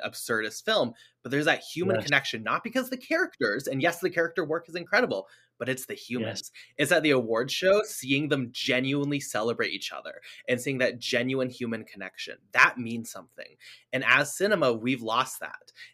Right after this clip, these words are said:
Speaker 1: And it's pretty cool for this film not only to show that, but show that while making a film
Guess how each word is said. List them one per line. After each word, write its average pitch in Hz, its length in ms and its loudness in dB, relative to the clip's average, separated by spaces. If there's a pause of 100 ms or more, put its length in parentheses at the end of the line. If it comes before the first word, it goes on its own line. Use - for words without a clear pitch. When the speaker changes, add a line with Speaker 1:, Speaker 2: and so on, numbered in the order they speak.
Speaker 1:
And 131 140 2
it's 131 240 -4 (160)
pretty 131 340 -2
cool 302 200 4
for - 120 -2
this 131 160 -2
film 147 240 2
not 185 200 2
only 226 160 -2
to 175 80 -2
show 233 280 6
that, 123 220 2
but - 160 -10
show 165 320 0
that 151 260 4
while 123 220 0
making 147 300 -2
a 120 80 0
film 123 400 -2